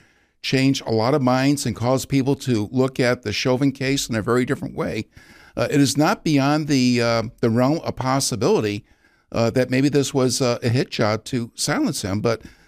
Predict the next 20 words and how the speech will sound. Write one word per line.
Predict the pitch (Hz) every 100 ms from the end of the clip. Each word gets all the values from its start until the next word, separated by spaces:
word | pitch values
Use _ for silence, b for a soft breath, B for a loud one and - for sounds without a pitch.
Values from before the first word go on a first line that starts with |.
| B B
but | - -
the | 123
thing | 226 277
is, | 143 117
Steve, | - 127 135 147
uh, | 117 113 113 120
uh, | 120 117 120 - - - 120
uh, | 113 104 _ _ - - _ -
in | 123
this | 156 165
area, | 160 160 170
as | 117 135
well | 127
as | 120
so | - 143
many | 156 147
other | 131 143
things | 147 135 131 -
we | 117
cover, | 98 151 170 107